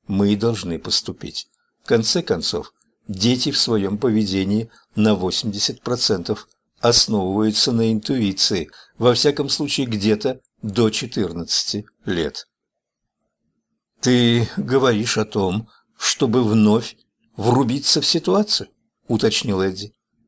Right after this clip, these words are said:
"Пожалуй, моя идея в этом. Если у вас нет какого-то особого места, просто доверьтесь ногам и посмотрите, куда они вас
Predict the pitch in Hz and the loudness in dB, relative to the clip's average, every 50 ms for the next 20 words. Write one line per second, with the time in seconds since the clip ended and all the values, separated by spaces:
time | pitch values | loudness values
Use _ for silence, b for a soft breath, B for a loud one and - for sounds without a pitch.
0 | _ _ _ _ _ _ _ _ _ _ _ _ _ _ _ _ _ - 160 160 | _ _ _ _ _ _ _ _ _ _ _ _ _ _ _ _ _ 0 0 0
1 | 143 127 117 92 82 76 73 78 69 - - _ _ - - 113 135 151 160 170 | 2 2 2 2 2 0 -4 -6 -8 -12 -16 _ _ -4 0 2 2 2 2 2
2 | 165 156 147 131 127 127 127 123 113 95 82 78 71 - - 92 90 - B B | 2 2 0 0 0 2 2 2 2 0 -2 -4 -6 -8 -12 -18 -18 -20 B B
3 | B B B B - 156 156 - - 156 156 156 160 160 - - - 185 185 175 | B B B B 2 4 4 4 4 4 4 4 4 4 4 2 0 0 -2 -4
4 | - - - - _ _ - - 202 - - 123 92 85 87 - 101 92 90 - | -4 -8 -14 -14 _ _ 0 0 0 0 2 -2 -2 -2 -2 -2 -2 0 0 0
5 | - 110 82 85 87 82 85 87 85 80 78 - - - 92 - - 208 190 - | 0 0 0 -2 -2 -2 -2 -2 -4 -4 -4 -4 -4 -4 -4 -2 0 0 0 0
6 | - - 90 - b b b b _ - 196 175 185 190 190 196 190 180 - - | 0 -4 -4 -4 b b b b _ -8 -4 0 2 2 2 2 0 0 0 -2
7 | - - - 110 92 87 82 87 87 85 80 - _ _ _ _ _ _ - 147 | -2 -2 -2 -2 -4 -4 -2 -2 -2 -2 -4 -8 _ _ _ _ _ _ 0 2
8 | 131 131 - - - - 143 - - 165 143 139 - 170 160 151 - - - 117 | 2 2 0 -4 -2 -2 -2 0 0 -2 -4 -4 -4 -4 -4 -4 -6 -8 -8 -6
9 | 92 92 90 85 82 85 82 80 80 - - - _ | -2 -2 -2 -2 -2 -4 -4 -4 -2 -4 -4 -6 _